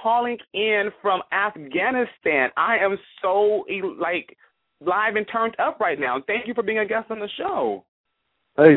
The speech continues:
Speaker 2: thanks for having me. You know, I appreciate the do-over. That, that, that was much better. That was much better than the one before.
Speaker 1: <laughs> Well, thank you very much. Thank you. We have another charitable event going on. We'll discuss that later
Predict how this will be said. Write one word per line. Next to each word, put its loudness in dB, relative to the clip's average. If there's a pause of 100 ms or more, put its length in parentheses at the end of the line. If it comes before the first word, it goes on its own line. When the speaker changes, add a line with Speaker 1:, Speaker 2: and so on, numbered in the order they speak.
Speaker 2:
thanks -6
for 2
having 0
me. -8
You -8
know, -4
I -4
appreciate -4
the -4
do-over. 0 (120)
That, -10
that, 0
that 2
was -8
much -6
better. -6
That -8
was -14 (140)
much -12
better 0
than -4
the -2
one -2
before. -6
Speaker 1:
<laughs> -12 (1000)
Well, 2
thank 0
you -2
very 0
much. 0
Thank -4
you. -4
We -6
have -2
another -2 (120)
charitable 0
event -4
going -2
on. 0
We'll -4
discuss -4 (120)
that 0
later 0